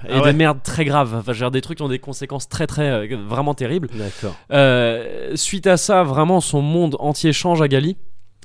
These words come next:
Speaker 1: Elle, elle, elle est sur le point presque de, de, de, de se faire, euh, détruire, en fait, par la
Speaker 2: Ouais.
Speaker 1: décharge.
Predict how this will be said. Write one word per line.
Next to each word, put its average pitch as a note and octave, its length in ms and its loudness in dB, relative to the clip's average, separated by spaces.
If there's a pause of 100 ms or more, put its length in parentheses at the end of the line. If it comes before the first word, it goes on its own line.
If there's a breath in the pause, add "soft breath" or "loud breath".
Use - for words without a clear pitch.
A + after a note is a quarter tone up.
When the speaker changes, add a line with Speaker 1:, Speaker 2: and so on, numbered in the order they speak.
Speaker 1:
Elle, B2 220 4 (140)
elle, A2+ 360 4
elle A2+ 200 2
est A#2 40 4
sur - 180 -2
le A2 40 0
point F3 280 4
presque - 360 -2
de, G#2+ 220 0
de, G2 240 -2
de, G2 160 -4
de G2+ 160 -6
se - 120 -10
faire, G#2+ 300 0
euh, F#2+ 140 2
détruire, C3 420 2
en C3 80 2
fait, F3+ 220 -2
par A2 160 4
la G#2 80 6
Speaker 2:
Ouais. G2+ 40 0
Speaker 1:
décharge. D3 380 0